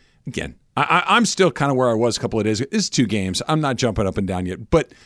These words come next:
the fact that the, "Hey, let's be really cautious with LeBron's minutes," lasted one game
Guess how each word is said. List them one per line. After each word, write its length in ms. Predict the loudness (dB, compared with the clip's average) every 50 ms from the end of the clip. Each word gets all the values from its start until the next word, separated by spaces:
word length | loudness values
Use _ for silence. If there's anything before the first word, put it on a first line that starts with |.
| _ _ 0
the 120 | 0 0
fact 360 | 2 2 2 2 2 2 2 2
that 220 | 0 0 0 -2 -2
the, 280 | 0 2 2 0 -2 0 2
"Hey, 100 | 2 4
let's 220 | 4 2 2 2
be 160 | 2 0 2
really 260 | 2 2 0 0 0 -2
cautious 540 | -2 -2 0 0 0 0 0 0 0 2
with 140 | 0 0 0
LeBron's 440 | 0 -2 2 2 4 4 4 2 0
minutes," 380 | -2 -2 -2 -2 -2 -4 -6 -10 -12 -20 _ _ _ -8
lasted 500 | -2 0 2 2 2 0 2 0 0 0
one 540 | -2 -4 -4 0 2 4 4 6 6 4 4
game 420 | 4 2 2 2 2 2 2 0